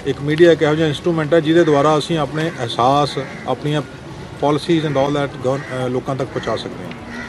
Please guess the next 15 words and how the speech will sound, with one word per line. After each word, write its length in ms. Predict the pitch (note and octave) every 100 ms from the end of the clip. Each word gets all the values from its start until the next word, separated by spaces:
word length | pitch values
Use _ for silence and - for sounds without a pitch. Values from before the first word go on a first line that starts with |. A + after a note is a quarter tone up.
| - - - -
ਸੋ 60 | C#3+
ਕਿਰਪਾ 340 | D#3+ D3+ F3
ਕਰਕੇ 220 | F3 E3+
ਇਹਨੂੰ 140 | F3+ F3
ਜ਼ਿਆਦਾ 260 | D3 D3+
ਜ਼ਿਆਦਾ 300 | E3 E3 E3
ਲੋਕਾਂ 300 | D#3+ D#3 D#3+
ਦੇ 80 | D#3+
ਨੋਟਿਸ 340 | D3+ C#3+ D#3 D#3+
ਲਿਆਓ। 240 | D3 D#3
ਕਿਸੇ 200 | D3+ D#3+
ਨੂੰ 100 | D#3
ਕੋਈ 200 | D#3 D3+ - -
ਇਸ਼ੂ 240 | C3+ F3 D3
ਹੈਗਾ, 340 | C#3+ C#3+